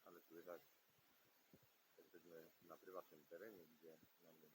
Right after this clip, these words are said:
zgodę właściciela na użycie materiału pirotechnicznego. Napiszcie praca jeden cztery. No i cóż, Morki, chciałbym wszystkim wam, którzy mają partnerki, życzyć, no, przede wszystkim szczęścia i zdrowia. Trwajcie w tej miłości, żeby ta miłość trwała wiecznie.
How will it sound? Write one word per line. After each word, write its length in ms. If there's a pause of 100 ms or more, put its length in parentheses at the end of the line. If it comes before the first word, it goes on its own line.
(240)
zgodę 220
właściciela 540
na 100
użycie 360
materiału 460
pirotechnicznego. 880
Napiszcie 320
praca 300
jeden 220
cztery. 380 (1300)
No 100
i 60
cóż, 180
Morki, 420 (920)
chciałbym 380
wszystkim 440
wam, 340
którzy 480 (140)
mają 140
partnerki, 560
życzyć, 300 (440)
no, 100 (680)
przede 120
wszystkim 320
szczęścia 460
i 100
zdrowia. 480
Trwajcie 480
w 60
tej 120
miłości, 440
żeby 160
ta 100
miłość 320
trwała 360
wiecznie. 540